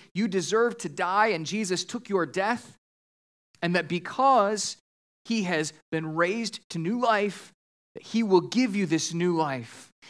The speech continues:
And baptism is the first step of training yourself for godliness and of toiling and of striving.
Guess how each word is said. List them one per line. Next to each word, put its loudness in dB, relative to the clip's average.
And -4
baptism 0
is 0
the -4
first 0
step -2
of -6
training 0
yourself -2
for -6
godliness -2
and -6
of -8
toiling 2
and -6
of -8
striving. -4